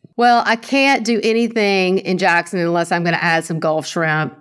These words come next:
or something from the Gulf. You know, those are my favorite shrimp. I've eaten, you know, prawns and langoustines and shrimp all over the world, but I still come back to my favorite, and that's a good Gulf shrimp. And so I'm gonna be doing jumbo or colossal shrimp. This is always a big hit when I do it at food festivals, so I'm gonna bring it to Jackson. And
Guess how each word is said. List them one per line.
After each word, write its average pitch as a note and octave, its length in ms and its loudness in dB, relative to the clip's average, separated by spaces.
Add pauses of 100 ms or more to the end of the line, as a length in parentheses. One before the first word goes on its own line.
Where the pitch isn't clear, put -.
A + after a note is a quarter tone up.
or D#3+ 100 -4
something F3 320 -2
from E3+ 180 -2
the E3+ 60 0
Gulf. D#3+ 500 -4
You F#3+ 140 0
know, E3+ 360 2
those F3 180 -2
are F#3 60 0
my E3+ 120 0
favorite F#3 360 -2
shrimp. E3+ 340 0
I've D#3 280 -2
eaten, E3 520 -2
you F3+ 140 0
know, E3 80 0
prawns F3+ 580 0
and E3 360 0
langoustines E3 800 -2
and D#3+ 120 -2
shrimp E3 240 -2
all D#3+ 120 0
over D#3+ 140 -2
the E3 80 -2
world, D#3+ 400 0
but D#3+ 80 0
I D#3 100 0
still E3 280 -4
come E3+ 160 -4
back D#3+ 240 0
to - 80 -8
my D#3 160 0
favorite, D#3 340 -2
and D3+ 100 -2
that's D3+ 160 -2
a D#3+ 60 -6
good F#3 240 -2
Gulf E3+ 260 -2
shrimp. E3+ 380 -2
And E3 160 -6
so E3+ 140 0
I'm F3+ 120 0
gonna G#3 160 0
be F3 200 0
doing E3 500 -2
jumbo F3+ 640 0 (460)
or E3 80 -2
colossal E3 800 0
shrimp. F3+ 560 -2
This F3+ 160 -2
is F#3+ 100 -2
always E3+ 240 0
a E3 60 -4
big D#3+ 240 -4
hit D#3 240 -2
when D#3+ 100 -2
I D#3+ 100 0
do D#3+ 180 -2
it D#3 60 -2
at C#3+ 100 -6
food E3 220 -2
festivals, D#3+ 480 -4
so - 80 -4
I'm D#3+ 120 -2
gonna D#3+ 100 -2
bring D#3+ 220 -4
it D#3 80 -4
to D#3+ 80 -6
Jackson. D3+ 520 -2
And D3+ 160 -2